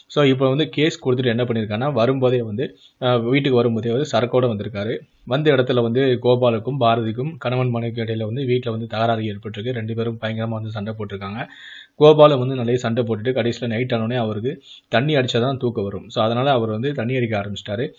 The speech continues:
கணவன் வந்து இதுக்கப்புறமா விட்டா நம்ம இவருக்கு, நம்ம, நமக்கு வந்து இடையூறா இருப்பாங்க அப்படின்னு சொல்லி இவர் மது போதையில இருக்கும்போதே இவரை வந்து கொலை பண்ணிடணும் அப்படின்னு சொல்லி பாரதி வந்து முடிவு பண்ணிட்டாங்க.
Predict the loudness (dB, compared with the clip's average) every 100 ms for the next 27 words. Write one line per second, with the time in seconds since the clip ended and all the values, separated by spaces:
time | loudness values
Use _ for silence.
0 | -20 -10 0 2 2 2 0 0 0 2
1 | 0 0 0 0 -2 -2 0 0 0 0
2 | -2 0 -2 -2 -4 -6 -4 -4 -2 0
3 | 2 4 4 2 0 -2 -2 -2 -4 -6
4 | -8 -8 -8 -8 -10 -20 -2 4 6 6
5 | 4 4 4 4 2 0 -2 0 2 0
6 | -2 -4 -2 0 0 0 -2 -2 -4 -4
7 | -6 -6 -6 2 4 4 2 -2 -4 -4
8 | -4 -4 -8 -6 -8